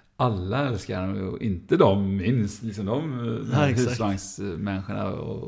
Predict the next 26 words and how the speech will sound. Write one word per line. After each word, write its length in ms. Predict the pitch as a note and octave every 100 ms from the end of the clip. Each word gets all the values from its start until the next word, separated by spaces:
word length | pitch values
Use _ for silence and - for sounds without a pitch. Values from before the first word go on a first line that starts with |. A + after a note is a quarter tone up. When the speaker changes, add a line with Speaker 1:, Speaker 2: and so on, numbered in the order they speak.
| -
Speaker 1:
och 100 | -
campingfolket, 1600 | - G#2 F#2 E2+ E2 D#2 - - _ _ _ - - - A2 A2+
de 240 | A#2 A#2 A2+ - - - _ - _ _ -
älskar 600 | C3 G2 E2 - - -
ju 120 | D#3
den, 240 | F#2+ -
va? 120 | -
Så 80 | -
att 80 | - -
den, 180 | G2+ G2
den, 200 | A#2 B2+
den 160 | B2+ A#2
har 120 | G#2+
ju, 260 | G#2 G2 - - - - - _ _ _
ja, 340 | - - - -
verkligen 540 | A2+ A2 B2 F#2 C#3+ C#3+
blivit 260 | A#2+ G#2+
en 160 | G#2 G#2
riktig 380 | A#2 - - B2+
klassiker. 500 | F#2 - - - -
Så 120 | -
jag 80 | -
tror 140 | C#3+
att 80 | B2
det, 200 | A#2+ A2+
mm, 380 | - - A2 -